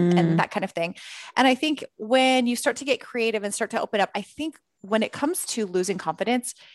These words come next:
Speaker 1: it comes from a base of just fear. And at least I, at least I feel like in this situation, like, I'm afraid I'm not gonna get back. I'm afraid that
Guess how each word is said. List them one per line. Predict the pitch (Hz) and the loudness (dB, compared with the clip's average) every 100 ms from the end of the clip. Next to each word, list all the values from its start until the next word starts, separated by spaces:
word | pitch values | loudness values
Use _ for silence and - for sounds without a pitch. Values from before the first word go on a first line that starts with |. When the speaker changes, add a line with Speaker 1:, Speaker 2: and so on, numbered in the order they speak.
| - - - | -20 -12 0
Speaker 1:
it | 214 214 | 0 0
comes | - - 226 262 254 | -6 2 4 4 2
from | - 196 185 180 - | 2 2 2 0 -2
a | 185 | -4
base | 175 185 180 190 - - | -2 -2 -2 -2 -6 -6
of | 170 | -6
just | - 180 - | -6 -8 -8
fear. | - - - - 98 190 - - - - _ - | -12 -14 -8 -4 -4 -6 -12 -20 -20 -20 _ 2
And | 202 196 | 4 6
at | 196 220 | 4 4
least | 269 - | 4 4
I, | 208 - | 2 -2
at | 190 | -4
least | 196 185 | -2 -2
I | |
feel | 180 | -2
like | 175 175 | -2 -4
in | |
this | 165 - | -8 -8
situation, | - 147 165 165 | -6 -6 -6 -4
like, | 165 - | -4 -2
I'm | 190 | -2
afraid | 180 - 208 202 | -2 0 2 2
I'm | 190 | 0
not | 175 - | -4 -8
gonna | 170 | -10
get | 160 - | -8 -4
back. | 139 165 | -4 -2
I'm | 165 | -6
afraid | 165 - 202 214 | -6 0 2 4
that | 190 | 2